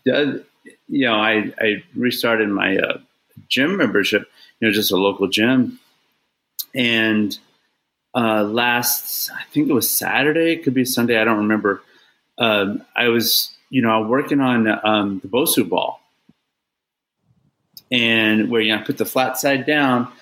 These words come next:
so you have the bubble side up. And all I'm doing is just doing my little, uh, my, my little stabilization balance, um, exercises. You know, first I get on there, and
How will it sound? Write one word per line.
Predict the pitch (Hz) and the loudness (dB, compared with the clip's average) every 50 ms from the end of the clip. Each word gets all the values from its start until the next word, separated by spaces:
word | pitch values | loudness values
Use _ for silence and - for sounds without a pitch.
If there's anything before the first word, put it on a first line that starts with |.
| - _ - | -20 _ -8
so | - - | -4 -2
you | 117 110 | 0 0
have | 113 113 104 | 0 0 0
the | 110 98 | 0 0
bubble | 113 113 113 113 113 110 | 0 0 2 2 0 0
side | - - 104 101 101 120 | 0 0 0 2 2 2
up. | 131 131 107 - - - _ _ _ _ _ _ _ _ - | 2 0 0 -2 -6 -12 _ _ _ _ _ _ _ _ -6
And | 123 120 117 117 117 - - | -2 0 0 0 0 0 0
all | 135 127 143 175 208 226 214 208 | 0 0 2 2 0 0 0 0
I'm | 185 156 139 127 - - | 0 0 0 -2 -2 -4
doing | - 110 123 147 180 202 180 147 131 113 - - | -4 -2 0 0 0 0 0 0 0 0 -2 -2
is | 113 110 107 107 - - - - _ _ - | 0 0 0 0 -2 -4 -6 -8 _ _ -6
just | - 147 131 127 131 | -2 -2 -2 -2 -2
doing | - 143 143 147 147 143 143 139 | -2 0 0 2 2 2 2 2
my | 123 113 110 | 2 2 0
little, | 113 123 139 139 135 127 117 - - - _ _ _ _ _ - | 0 0 2 2 2 2 0 -2 -4 -10 _ _ _ _ _ -6
uh, | - 113 107 101 101 104 104 101 95 - - - _ _ _ _ _ _ _ _ _ _ _ _ _ - - | -2 0 0 0 0 0 -2 -4 -4 -6 -8 -12 _ _ _ _ _ _ _ _ _ _ _ _ _ -10 -4
my, | - 127 120 | -2 -2 -2
my | 120 123 127 135 123 123 120 | -2 -2 -2 0 0 0 2
little | 120 120 131 135 135 127 117 110 113 | 2 2 2 2 2 2 2 2 0
stabilization | 113 - - 131 127 123 123 117 107 117 120 123 131 - - 113 104 98 98 92 - _ _ _ _ _ _ _ - | 0 0 0 0 2 2 2 0 2 2 2 2 2 2 0 0 0 0 -2 -4 -8 _ _ _ _ _ _ _ -2
balance, | 113 117 123 131 139 131 113 98 - - - - - - - | 0 0 2 2 2 2 0 0 0 -2 -4 -6 -10 -6 -2
um, | 110 110 104 98 98 92 90 90 - - - - - - _ _ _ _ - - _ _ - 117 | 0 0 2 0 -2 -4 -4 -6 -8 -10 -12 -16 -20 -20 _ _ _ _ -20 -20 _ _ -2 0
exercises. | 110 - - 107 95 - 110 104 101 98 90 98 98 95 - - - - - - - _ _ - | 0 0 0 0 0 0 0 2 2 0 0 0 0 0 0 -2 -6 -8 -16 -20 -20 _ _ -2
You | 117 | -2
know, | 113 107 107 | 0 0 0
first | - 131 123 147 | 0 -2 0 0
I | 135 | 0
get | 127 131 123 | 0 0 0
on | 117 117 110 | 0 0 0
there, | 107 107 107 107 110 - - _ _ _ _ - | 0 0 0 0 -2 -6 -8 _ _ _ _ -2
and | 123 117 117 - | -2 0 0 -2